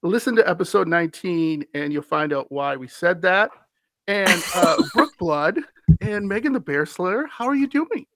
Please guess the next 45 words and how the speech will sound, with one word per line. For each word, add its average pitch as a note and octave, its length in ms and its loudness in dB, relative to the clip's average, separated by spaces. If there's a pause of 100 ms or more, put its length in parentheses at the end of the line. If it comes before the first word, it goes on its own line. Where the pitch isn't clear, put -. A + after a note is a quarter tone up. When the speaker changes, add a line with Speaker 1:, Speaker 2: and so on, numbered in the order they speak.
(200)
Speaker 1:
How's A#3 160 0
everything D4 240 2
going? D#4 360 -2 (720)
Speaker 2:
Uh, - 60 -4
p-, - 200 -14
pretty G4 200 2 (260)
good, F#3 400 2
you G#3+ 120 -8
know, C#4+ 300 -4
Speaker 1:
<laughs> - 20 -16
Speaker 2:
just, - 420 -10 (300)
I - 20 -10
think C4+ 160 -4
Megan's G#3 340 -2
been G3 140 -4
slaying F3 440 -2
some F3 200 -8
bears. D#3 240 -2 (220)
Actually, E4+ 380 2
did B3+ 180 0
you E4 140 4
Speaker 1:
Hmm. F4 40 -6
Speaker 2:
know D#3+ 540 4
that F#3 280 2
there G3+ 240 2
Speaker 1:
Yeah. A3 80 8
Speaker 2:
was F#3+ 360 4
a F#3 120 2
black F3 440 -2
bear E3+ 520 0
in E3 460 -2
Mount D#3+ 300 -4
Horeb, F#3 420 0
and E3+ 160 -4
then G3+ 100 -2
it A#3 60 -2
was A3+ 140 -2
actually F3+ 680 -2 (480)
on F3 140 -2
the F3 80 2
west E3 260 0
side F3+ 200 0
of D#3 80 -6
Madison, D#3+ 580 -2
like, D3 280 -2